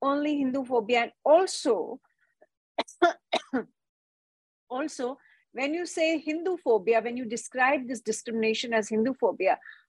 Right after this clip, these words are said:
aren't you actually equating it with Islamophobia, which is a different, um, kettle of fish altogether? Because there are, like,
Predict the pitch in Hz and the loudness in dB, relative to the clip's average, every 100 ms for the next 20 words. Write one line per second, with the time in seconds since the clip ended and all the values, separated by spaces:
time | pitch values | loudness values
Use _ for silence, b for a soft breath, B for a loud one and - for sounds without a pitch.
0 | - 269 330 381 415 381 - 254 - 330 | 4 6 6 6 6 6 6 2 -2 -2
1 | 311 320 320 - _ - 330 - 381 381 | 0 0 -2 -6 _ -4 -4 -2 -2 0
2 | 349 330 285 262 - 277 220 247 - - | 0 -2 -2 -4 -4 -4 -4 -8 -8 -2
3 | 220 226 269 302 330 - 233 202 247 254 | 2 6 4 4 -2 2 2 2 -2 -2
4 | 226 220 269 269 208 254 247 - 359 359 | -4 -8 -4 -4 0 -2 0 0 0 -2
5 | _ B B B - 240 240 233 - _ | _ B B B 6 8 8 6 0 _
6 | _ _ - 269 285 285 285 - 277 - | _ _ -2 0 2 0 0 0 -2 -2
7 | - - 254 247 269 220 269 330 254 185 | -6 0 2 2 0 2 4 6 6 6
8 | 214 247 247 233 - b b b _ _ | 4 4 2 0 -14 b b b _ _
9 | _ _ _ _ - 220 294 311 311 311 | _ _ _ _ -4 6 8 10 10 8
10 | 285 - 220 - 254 262 226 | 6 0 -14 -8 -2 0 -2